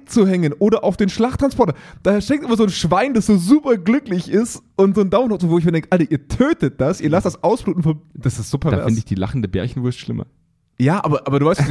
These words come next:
Speaker 1: ich meine,
Speaker 2: <laughs>
Speaker 1: ne?
Speaker 2: Ich weiß, was du
Speaker 1: Bei
Speaker 2: meinst.
Speaker 1: jedem Hähnchengrill ist so ein lachender Gockel davor. Ich denk mir so, „Alter, nee.“
Speaker 2: <laughs> Ich hab noch nie einen lachenden Gockel gesehen, muss ich sagen.
Speaker 1: Echt?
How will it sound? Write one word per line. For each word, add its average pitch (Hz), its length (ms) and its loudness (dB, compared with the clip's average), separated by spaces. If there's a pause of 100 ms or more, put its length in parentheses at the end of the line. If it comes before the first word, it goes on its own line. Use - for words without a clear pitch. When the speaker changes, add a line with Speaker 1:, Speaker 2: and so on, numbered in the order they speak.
Speaker 1:
ich 196 80 4
meine, 185 180 2
Speaker 2:
<laughs> 139 40 -2
Speaker 1:
ne? - 0 -
Speaker 2:
Ich 127 60 -2
weiß, 131 240 -2
was 131 180 -6
du - 60 -8
Speaker 1:
Bei 143 80 4
Speaker 2:
meinst. 151 100 -2
Speaker 1:
jedem 220 180 0
Hähnchengrill 165 680 0
ist 151 160 -4
so 165 60 4
ein 143 80 0
lachender 185 360 0
Gockel 226 300 0
davor. 147 300 2
Ich 135 60 0
denk 147 140 -4
mir 135 80 0
so, 120 140 -2
„Alter, 147 180 2
nee.“ 175 260 2 (140)
Speaker 2:
<laughs> - 320 0
Ich 180 80 4
hab 165 80 -2
noch 175 160 0
nie 185 140 0
einen 220 80 0
lachenden 165 420 -2
Gockel 156 240 -2
gesehen, 110 300 -2
muss 110 80 -2
ich 113 120 -4
sagen. 113 260 -4
Speaker 1:
Echt? 131 180 -6